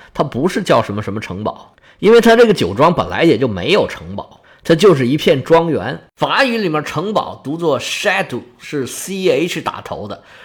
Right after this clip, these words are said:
如果说有人请你喝拉菲啊，你要看看那个名儿是写的是啥。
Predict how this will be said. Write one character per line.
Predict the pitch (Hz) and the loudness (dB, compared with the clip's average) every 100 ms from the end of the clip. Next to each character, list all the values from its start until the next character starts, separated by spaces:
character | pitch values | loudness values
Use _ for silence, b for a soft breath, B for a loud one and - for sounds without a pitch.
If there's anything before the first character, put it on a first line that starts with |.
| B - | B 0
如 | 202 | 4
果 | 180 | 4
说 | 175 | 6
有 | 185 123 | 6 4
人 | 156 | 2
请 | - 170 | 0 0
你 | 139 98 | 0 -4
喝 | - 156 | -2 2
拉 | 151 147 | 2 2
菲 | 151 139 | 2 0
啊， | 107 | 0
你 | 101 | -2
要 | 107 | -4
看 | - 185 160 | 0 0 0
看 | 123 | -2
那 | 120 | -2
个 | 113 104 - | -2 -4 -6
名 | - 107 110 | -8 -4 -2
儿 | 175 | 0
是 | 185 123 | 2 0
写 | 90 - 92 69 | -2 -12 -12 -12
的 | 113 | -8
是 | - | -6
啥。 | - - 98 | -6 -6 -6